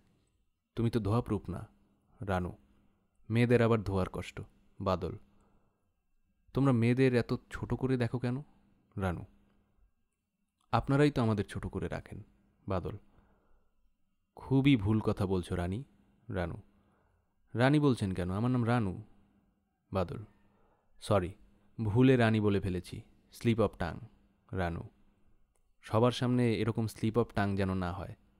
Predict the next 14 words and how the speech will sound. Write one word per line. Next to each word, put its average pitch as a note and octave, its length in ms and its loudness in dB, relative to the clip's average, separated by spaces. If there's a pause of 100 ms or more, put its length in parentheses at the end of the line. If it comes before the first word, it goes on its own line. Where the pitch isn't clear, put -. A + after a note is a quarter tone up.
(140)
অন্য G#2+ 220 0
কিছু A2 240 -4
ভেবে G2 200 -2
বসতে - 280 -6
পারে। E2+ 240 -6 (600)
বাদল, F2+ 280 -6 (560)
অন্য G3 260 6
কি C3+ 180 2
ভাববে? F2 360 -2 (380)
রানু, F2 260 -4 (640)
ইস, C3 140 0 (800)
আপনি C3 160 2
বোকা A2 280 2
নাকি? G#2 280 -2